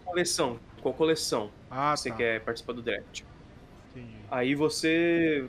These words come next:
Speaker 1: ele faz um matchmaking com outras oito pessoas, outras sete pessoas, no caso,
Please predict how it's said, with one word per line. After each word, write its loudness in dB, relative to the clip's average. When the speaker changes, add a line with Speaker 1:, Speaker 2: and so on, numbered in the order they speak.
Speaker 1:
ele -2
faz 0
um -4
matchmaking -2
com -4
outras -2
oito -4
pessoas, -4
outras -8
sete -2
pessoas, -4
no -12
caso, -2